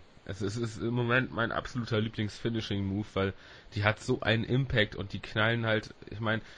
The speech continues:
das ist, das kannst du im Moment, glaub ich, auch so nur bei N X T machen, weil die Worker einfach so ein Vertrauen in sich haben, dass das einfach funktioniert, weil wenn sowas schief geht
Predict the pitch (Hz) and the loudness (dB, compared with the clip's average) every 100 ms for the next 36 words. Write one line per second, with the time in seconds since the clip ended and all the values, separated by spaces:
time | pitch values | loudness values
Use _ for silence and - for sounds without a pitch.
0 | - - - - 104 104 113 - 120 135 | -20 -20 -12 -6 -6 -4 -8 2 2 4
1 | 143 120 113 131 123 120 107 - 123 127 | 2 2 2 0 0 0 -2 0 2 2
2 | 113 104 110 - - 107 113 123 104 101 | 2 2 0 -2 -4 0 0 0 0 0
3 | 98 95 110 107 98 107 - 107 - 104 | 2 2 2 0 -2 -4 -4 -4 -2 -4
4 | - 98 120 107 98 - 101 104 101 - | 0 2 2 -2 -4 2 2 2 -4 -6
5 | 101 - 87 104 - 101 - 101 127 95 | -8 -6 -4 -4 -6 -8 -4 -2 0 0
6 | 95 98 101 98 101 - - - - | 0 0 -2 -4 -4 -4 -6 -2 -4